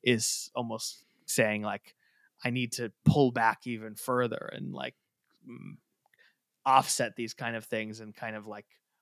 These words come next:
step away from it a little bit. Um, and, you know, I think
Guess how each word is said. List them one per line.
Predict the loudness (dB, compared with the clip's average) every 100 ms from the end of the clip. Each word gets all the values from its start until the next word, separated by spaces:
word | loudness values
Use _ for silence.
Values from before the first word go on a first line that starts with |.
| _ _ _
step | -2 4 4 4
away | 0 0
from | -2 -4
it | -4
a | -2
little | -2 -2 -2
bit. | -4 -6 -6 _ _ _ _ _ -6
Um, | -2 -2 -4 -8 -12 _ _ 0
and, | 2 2 4
you | 4
know, | 6
I | 6
think | 6